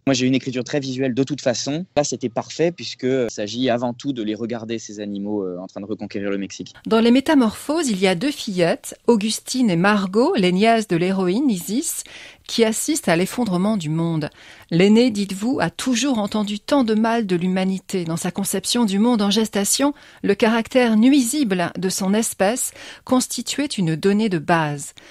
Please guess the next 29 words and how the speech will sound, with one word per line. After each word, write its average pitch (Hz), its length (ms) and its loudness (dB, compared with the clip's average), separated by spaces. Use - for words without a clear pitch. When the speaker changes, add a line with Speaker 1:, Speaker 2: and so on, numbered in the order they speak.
Speaker 2:
Comment, 269 380 4
sans 196 320 0
être 208 260 -2
dans 175 140 0
le 180 120 0
déni, 214 360 4
ne 180 80 -2
pas 185 280 0
angoisser 240 560 2
outre 208 280 -4
mesure 190 320 -2
les 190 160 -2
enfants ? 226 320 -2
Comment 254 340 2
ne 208 100 4
pas 294 200 2
les 208 260 2
accabler 208 560 2
d'une 170 220 -8
telle 254 320 0
charge 208 400 0
mentale 226 580 0
à 185 100 6
la 196 120 4
pensée 214 340 -2
d'appartenir 196 760 -2
à 160 80 0
une 165 100 -2
espèce 202 640 -4